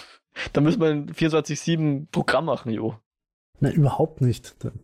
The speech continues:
Speaker 1: Ach so, du programmierst den Jo G P T und der macht ein Programm.
Speaker 2: <laughs> Was auch ziemlich cool wäre.
Speaker 1: Wär auch cool,
Speaker 2: Aber
Speaker 1: ja.
Speaker 2: nein,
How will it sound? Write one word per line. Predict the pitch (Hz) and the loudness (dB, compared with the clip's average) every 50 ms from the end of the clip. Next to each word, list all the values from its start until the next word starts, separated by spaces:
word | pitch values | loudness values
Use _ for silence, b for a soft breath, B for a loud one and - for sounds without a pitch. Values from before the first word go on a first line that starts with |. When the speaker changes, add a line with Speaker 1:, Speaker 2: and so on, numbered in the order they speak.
| _ _ | _ _
Speaker 1:
Ach | - 135 | -4 -2
so, | 127 156 170 | 0 2 0
du | 160 | 2
programmierst | 143 151 143 147 151 143 143 143 - | 2 0 0 2 2 0 0 -2 0
den | 156 139 135 | 0 0 2
Jo | 131 139 160 156 - | 2 2 2 0 -2
G | - 143 | -4 -6
P | - - | -2 -4
T | 127 - - 139 | -4 0 0 0
und | 131 120 - | 0 2 2
der | 127 123 | 2 2
macht | 123 117 - - | 2 0 -4 -4
ein | 120 113 | -4 -2
Programm. | 143 143 - B B B B B B B B B B | -2 -2 0 B B B B B B B B B B
Speaker 2:
<laughs> | B - - - - - - _ - | B -20 -20 -18 -18 -20 -12 _ -2
Was | 120 120 127 127 - | 0 0 0 0 0
auch | - 120 113 - | 0 0 -2 0
ziemlich | - - 127 123 123 117 - - | 0 2 4 4 4 2 0 2
cool | 135 131 127 | 4 4 4
wäre. | 131 160 - | 4 4 4
Speaker 1:
Wär | 120 104 | 4 4
auch | 110 127 - - - | 4 2 -2 -4 -4
cool, | 110 - | -2 0
Speaker 2:
Aber | 123 | 2
Speaker 1:
ja. | 123 113 | 2 2
Speaker 2:
nein, | 101 104 123 143 147 131 | 2 4 4 4 4 2